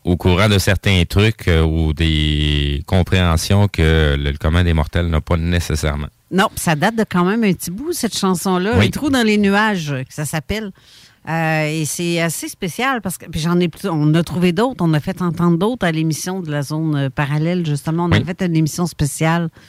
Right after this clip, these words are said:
Speaker 2: sur ça, des chansons. Et là, je sais pas si Gilles Thomas nous entend. Est-ce que tu nous entends, Gilles ?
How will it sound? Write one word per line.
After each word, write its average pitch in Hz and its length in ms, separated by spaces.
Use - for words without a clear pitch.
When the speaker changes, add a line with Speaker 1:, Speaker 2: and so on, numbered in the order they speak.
Speaker 2:
sur - 260
ça, 202 220
des 175 120
chansons. 170 460
Et 190 100
là, 302 180
je 277 80
sais 247 200
pas 381 180
si 214 340
Gilles 208 280
Thomas 196 280
nous 185 240
entend. 165 340
Est-ce - 120
que 247 80
tu 269 180
nous 254 180
entends, 208 380
Gilles ? 160 300